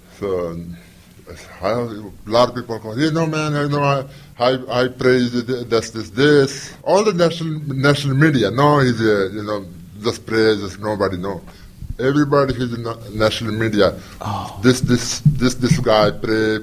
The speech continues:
Speaker 1: for Great Khali all day, not is one day, all day.
Speaker 2: So was it pretty big news when you won the title in India?
Speaker 1: Yeah, yeah. It's really big,
Speaker 2: Yeah.
Speaker 1: big, big, big,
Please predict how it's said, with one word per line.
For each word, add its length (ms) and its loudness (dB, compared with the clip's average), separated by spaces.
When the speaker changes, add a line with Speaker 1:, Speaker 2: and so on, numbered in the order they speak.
Speaker 1:
for 400 2
Great 420 0
Khali 680 0
all 280 6
day, 380 -4
not 300 -6
is 200 -10
one 400 -4
day, 220 -8
all 260 4
day. 340 -4
Speaker 2:
So 200 -2
was 200 4
it 120 -4
pretty 180 4
big 260 2
news 360 2
when 140 0
you 160 2
won 140 0
the 80 -2
title 420 2
in 120 -2
India? 400 0
Speaker 1:
Yeah, 240 2
yeah. 240 -6
It's 140 -20
really 240 -10
big, 80 -6
Speaker 2:
Yeah. 240 -4
Speaker 1:
big, 160 -10
big, 120 -14
big, 320 -14